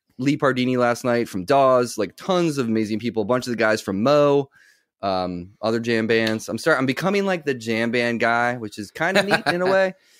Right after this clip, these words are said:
Speaker 2: Yeah.
Speaker 1: Um, but I have a lot of, a lot of people from, like, Dopapod and, um, Lotus and, uh, um, several other jam bands, Eggy, some other cats like that. They're all gonna be on too. So I'm enjoying it. I'm having fun. Um,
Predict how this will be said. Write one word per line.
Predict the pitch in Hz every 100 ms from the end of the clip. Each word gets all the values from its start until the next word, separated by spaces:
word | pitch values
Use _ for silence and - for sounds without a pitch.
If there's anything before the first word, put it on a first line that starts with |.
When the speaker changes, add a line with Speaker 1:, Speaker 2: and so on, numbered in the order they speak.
| _ _
Speaker 2:
Yeah. | 135 117 107
Speaker 1:
Um, | 101 95 - _
but | 123
I |
have | 131
a | 127
lot | 113 110 107
of, | -
a | 101
lot | 104 101
of | 95
people | 101 98
from, | 98
like, | 90
Dopapod | 85 101 92 87 92 90 90 90 87
and, | 80 73
um, | 78 65 62
Lotus | 101 98 98 95 90 - - -
and, | 78 69 71 69
uh, | 69 64 - - - _ _ _ - -
um, | 90 76 - - _ _
several | - 117 95 95
other | 85 85
jam | 85 82 82
bands, | 85 80 80
Eggy, | 101 92 95 92
some | 82 - 98
other | 82
cats | 82 90 85
like | 85 76
that. | 87 85
They're | 85 98
all | 90
gonna | 87 82
be | 80
on | 67 62
too. | - 60 -
So | - 101 95 _ _ _ _ _ _
I'm | - 240
enjoying | 180 160 123
it. | 101 - _ _
I'm | 101 110
having | 113 110
fun. | - 104 101 98 95
Um, | 101 92 90 90 90 78